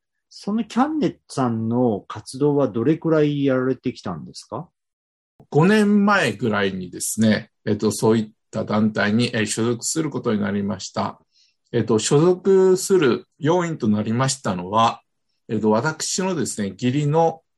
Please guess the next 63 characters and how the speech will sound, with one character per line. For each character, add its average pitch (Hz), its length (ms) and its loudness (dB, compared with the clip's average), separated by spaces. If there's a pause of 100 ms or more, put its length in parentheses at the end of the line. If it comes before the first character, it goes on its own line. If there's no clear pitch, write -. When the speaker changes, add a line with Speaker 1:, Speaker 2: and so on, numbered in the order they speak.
(180)
Speaker 2:
父 - 320 -10
親 123 300 0
が 120 160 -2
で 110 120 -8
す 98 280 -8
ね、 - 180 -16 (160)
認 139 300 0
知 - 100 -6
症 185 180 2
に 175 440 -2
な 120 160 0
り 135 100 0
ま 139 160 0
し - 140 -8
て、 - 260 -8 (540)
そ 123 140 -4
の 131 80 2
認 165 280 2
知 - 140 -8
症 175 220 0
に 170 80 -4
な 165 180 0
っ 165 120 -6 (100)
た 107 320 -2 (360)
こ 135 120 -14
と 151 180 0
で 117 120 2
で 92 120 0
す - 180 -8
ね、 98 60 -2
認 120 240 0
知 - 100 -6
症 180 100 0
の 175 100 -2
こ 180 120 -6
と 165 120 0
を 127 120 -4
全 180 240 -2
然 190 120 0
わ 170 100 -4
か 175 80 -4
ら 170 80 -2
な 156 100 -4
か 110 100 -6
っ 107 100 -12 (100)
た 98 60 -10
の 95 160 -8
で、 101 160 -4
認 113 280 -2
知 - 120 -10
症 170 160 0
に 156 60 0
つ 170 140 -4
い 143 80 0
て 113 140 -2
知 - 140 -4
り 147 160 -4
た 147 120 2
い 104 300 -2
と 127 320 0
思 139 160 0
っ 139 120 -8 (140)
て、 170 300 -2